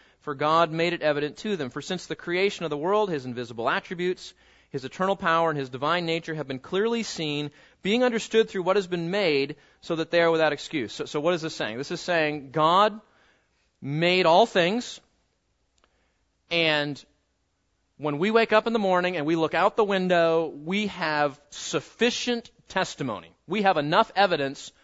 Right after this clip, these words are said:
to conclude that there is a God who's real and that he made everything.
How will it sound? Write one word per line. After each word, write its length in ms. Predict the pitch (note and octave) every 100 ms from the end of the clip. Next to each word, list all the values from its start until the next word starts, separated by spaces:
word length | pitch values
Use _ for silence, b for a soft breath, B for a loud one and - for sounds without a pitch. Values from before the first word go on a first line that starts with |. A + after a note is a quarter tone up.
| b
to 80 | E3+
conclude 720 | - E3+ - F4 B3+ D#3 D#3 E3 b b b
that 180 | E3 -
there 160 | E3+
is 200 | G3+ A3
a 60 | B3
God 440 | F3+ C#3 B2+ D#3 - _ -
who's 120 | E3
real 340 | A3 E3+ C#3 - b b
and 140 | D3
that 80 | D3
he 140 | D#3 D3+
made 160 | C3+
everything. 320 | A2+ G2+ -